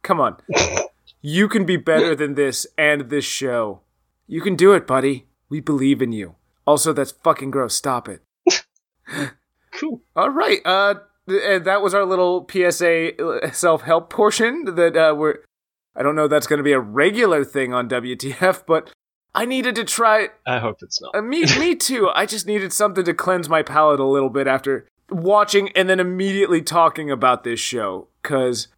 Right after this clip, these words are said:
Speaker 1: oh, this is, this'll leave a bad taste in your mouth. It is, it is not good. Do not watch this. I am sad that I have watched this and angry.
Speaker 2: Quite obviously, I picked this because, like,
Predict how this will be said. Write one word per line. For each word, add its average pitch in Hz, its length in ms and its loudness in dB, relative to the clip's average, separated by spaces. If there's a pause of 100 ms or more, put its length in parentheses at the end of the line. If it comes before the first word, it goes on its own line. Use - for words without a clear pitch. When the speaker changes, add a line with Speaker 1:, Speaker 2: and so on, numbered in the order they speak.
Speaker 1:
oh, 170 340 4
this 147 240 0
is, 147 180 -2
this'll 165 260 -4
leave 147 240 2
a 117 80 -2
bad 139 460 -2
taste 131 340 -4
in 117 80 -10
your 120 100 -6
mouth. 107 560 -2 (160)
It 151 160 0
is, 135 500 -2
it 156 220 -2
is 113 240 -4
not 135 500 0
good. 135 420 2 (460)
Do 160 220 0
not 147 340 2
watch 151 440 0
this. 165 420 0 (140)
I 156 140 4
am 156 100 -2
sad 151 380 2
that 147 100 2
I 139 200 2
have 120 200 -4
watched 117 340 -2
this 120 260 -6 (160)
and 190 280 2
angry. 127 600 0 (500)
Speaker 2:
Quite 170 400 0
obviously, 117 840 0 (460)
I 113 120 0
picked 131 380 -4
this 107 180 0
because, 110 560 -4
like, 90 160 -6